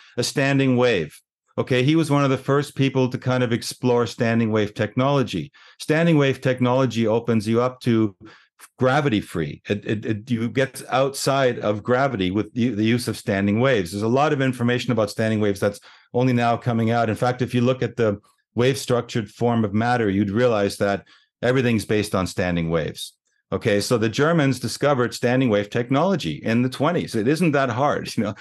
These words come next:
It's just that if you try a lot of different things out, you're gonna find it. Nobody else was doing this. Yes, there was an esoteric aspect of it. There was a group of, uh, Vrillerinnen, German women that were channeling information through, that received information from Aldebaran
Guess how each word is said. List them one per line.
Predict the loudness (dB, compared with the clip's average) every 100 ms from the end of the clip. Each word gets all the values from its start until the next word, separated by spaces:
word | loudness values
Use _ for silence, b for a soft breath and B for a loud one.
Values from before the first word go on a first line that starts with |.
| B
It's | -2
just | -2 0
that | 0
if | 0 -2
you | -4
try | 0 2 2
a | 2
lot | 2
of | 2
different | -2 -2 -4 0
things | 0 2 2
out, | 2 0 B B
you're | -2
gonna | 0 -2
find | 0 0 2
it. |
Nobody | 2 2 2 2
else | 2 0
was | -6
doing | 0 2 2
this. | 0 -4 -10 B B -2
Yes, | 0 0
there | 0 2
was | 2 2
an |
esoteric | 0 -2 -2 0 0 0
aspect | -2 -2 -2 -2 -2 0
of | 0
it. | 0
There | 0
was | 0 0
a |
group | 0 -2 0
of, | 0 -2 -6 B B -2
uh, | 0 0
Vrillerinnen, | -2 0 2 2 4 4 4
German | 2 2 4 2 2
women | 2 2 2
that | 2
were | -2
channeling | -2 -2 2 2 4 2
information | 2 2 0 0 0 -2
through, | 0 0 2 0 -4 b b b
that | 0 0 0
received | -2 -2 0 0 0
information | 0 0 0 0 -2
from | 0 0
Aldebaran | 2 0 2 2 2 2 0 -2